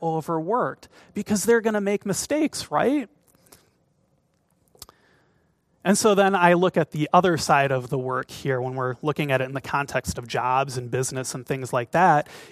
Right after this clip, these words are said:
If I'm an employer, my invitation when I look at work through the lens of wholeness, through my own wholeness and seeing how that wholeness plays out in my business, well, I first have to recognize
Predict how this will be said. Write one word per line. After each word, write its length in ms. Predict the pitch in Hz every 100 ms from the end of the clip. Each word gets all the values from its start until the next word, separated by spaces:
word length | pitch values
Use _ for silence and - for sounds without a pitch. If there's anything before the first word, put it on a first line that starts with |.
| -
If 180 | 170
I'm 220 | 185 202 170
an 60 |
employer, 840 | 135 120 - 269 349 135 135 220 - _ _ _ _ _ _ _ _ _
my 220 | 175 196
invitation 680 | 175 143 - 165 165 - 156
when 100 | 143
I 100 | 143
look 260 | 139 147 143
at 140 | 127
work 240 | 139 160
through 280 | - 175 156
the 180 | 139 127
lens 300 | 131 127 131
of 80 | 117
wholeness, 520 | - 151 165 185 -
through 180 | - 143
my 180 | 127 127
own 300 | 147 160 156
wholeness 600 | - 156 151 170 190 156
and 220 | 131 127 - -
seeing 300 | - 196 165
how 260 | - 165
that 180 | 147 131
wholeness 420 | - 180 170 147
plays 340 | - 165 151 151
out 120 | 143
in 60 | 135
my 120 | 131
business, 640 | 127 302 220 160 190 - - _ - _ _ _
well, 360 | 240 226 240 - _ _ _ _ _ _ _ _ -
I 80 | 196
first 360 | - 311 -
have 160 | 180 160
to 80 | 156
recognize 680 | 160 170 160 160 160 160